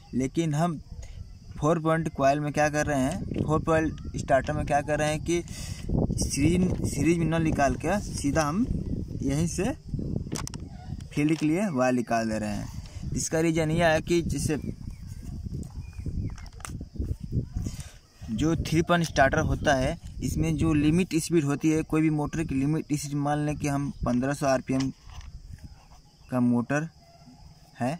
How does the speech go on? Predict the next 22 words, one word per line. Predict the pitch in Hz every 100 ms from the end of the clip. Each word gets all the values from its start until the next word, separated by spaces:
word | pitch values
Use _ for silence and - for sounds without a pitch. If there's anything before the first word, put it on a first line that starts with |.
| -
ठीक | - 139
है, | 214 - - -
तो | 110
limit | 120 147 190 - 143
इस, | 147 -
speed | 139 143 - 165 180
से | - 135 175 220 - - -
कम | 151 160 156
speed | - 160
करने | 151 147 156
के | 165 143
लिए | 139
हम | 135 139 - -
क्या | 143 147
करते | 147 143 151
थे | 147 135 151
कि | - 156 151 - - - -
जो | 113 120 143
आर्मेचर | 139 147 143 143 170 156
है, | 139 160 - -
उसके | - - 170 180 - - - - - - - - - - - -
series, | - - - 160 160 147